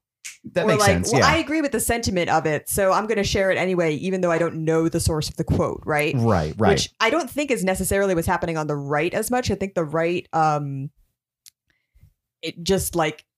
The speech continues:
Speaker 2: doesn't care about the validity of information. I don't
Speaker 1: Uh,
Speaker 2: know.
Speaker 1: yeah,
Speaker 2: I, it's
Speaker 1: I
Speaker 2: a
Speaker 1: get
Speaker 2: slightly
Speaker 1: that,
Speaker 2: different
Speaker 1: yeah.
Speaker 2: phenomenon, but the idea of, like, totally not understanding information literacy on the internet, and it's the same people who
Speaker 1: Yep.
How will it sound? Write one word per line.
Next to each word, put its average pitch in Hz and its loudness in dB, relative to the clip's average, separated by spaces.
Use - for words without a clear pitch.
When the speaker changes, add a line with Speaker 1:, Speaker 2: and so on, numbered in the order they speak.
Speaker 2:
doesn't 160 -2
care 147 0
about 302 -2
the 269 0
validity 277 -2
of 269 -6
information. 269 -4
I 247 2
don't 277 2
Speaker 1:
Uh, - 2
Speaker 2:
know. - 2
Speaker 1:
yeah, - 6
Speaker 2:
I, - 4
it's - 0
Speaker 1:
I - 2
Speaker 2:
a - 0
Speaker 1:
get - 2
Speaker 2:
slightly - 4
Speaker 1:
that, - -4
Speaker 2:
different - 2
Speaker 1:
yeah. 202 -2
Speaker 2:
phenomenon, 170 2
but 180 0
the 226 0
idea 254 0
of, 196 0
like, 170 -2
totally 247 0
not 202 0
understanding 175 -2
information 175 0
literacy 147 -2
on 143 -2
the 151 0
internet, 160 0
and 196 0
it's 175 -2
the 175 0
same 190 0
people 160 0
who 170 0
Speaker 1:
Yep. 185 4